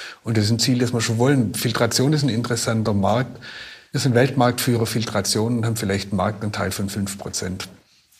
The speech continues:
Also da ist viel Potenzial, da ist Konsolidierungsmöglichkeit.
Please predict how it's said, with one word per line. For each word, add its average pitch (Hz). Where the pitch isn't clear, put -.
Also 131
da 107
ist -
viel 135
Potenzial, 107
da 107
ist 104
Konsolidierungsmöglichkeit. 120